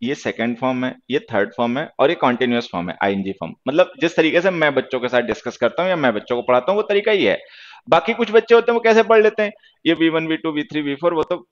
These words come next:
कतई रट मारते हैं, ठीक है। But एक्चुअल में होता क्या, देखो, ये वर्ब की होती है प्रेजेंट फॉर्म, ये वर्ब की होती है पास्ट फॉर्म, ठीक है। दो फॉर्म तो ये हो गई,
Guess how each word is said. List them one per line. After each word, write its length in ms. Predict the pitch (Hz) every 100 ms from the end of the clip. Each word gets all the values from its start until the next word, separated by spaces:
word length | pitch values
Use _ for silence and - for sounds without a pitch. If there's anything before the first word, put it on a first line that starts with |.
| _ 143
कतई 180 | 139
रट 200 | 123 107
मारते 300 | 98 82 -
हैं, 100 | - -
ठीक 100 | -
है। 60 | - - 185
But 200 | - 156
एक्चुअल 240 | - 208
में 80 | 226
होता 280 | 143 123 120
क्या, 100 | 104
देखो, 260 | 98 95 82 _ _ _ _ _ _ _ _ _ _ _ _ -
ये 120 | 147
वर्ब 260 | 156 151 -
की 60 | 165
होती 220 | 143 175
है 60 |
प्रेजेंट 380 | 196 110 90 87
फॉर्म, 260 | - - - _ _ _ _ _ _ _ _ _ _ _ _ _ _ _ _ _ - - - _ 117
ये 100 | 160
वर्ब 260 | 160 156
की 80 | 160
होती 220 | 151 -
है 60 | 87 -
पास्ट 220 | 101 90 -
फॉर्म, 200 | - - _ _ _ _ _ _ _ _ _ _ _ _ _ _ -
ठीक 100 | 202
है। 80 | 139
दो 180 | 151
फॉर्म 220 | 160 165 170
तो 100 | 180
ये 100 | 180
हो 80 |
गई, 160 | 175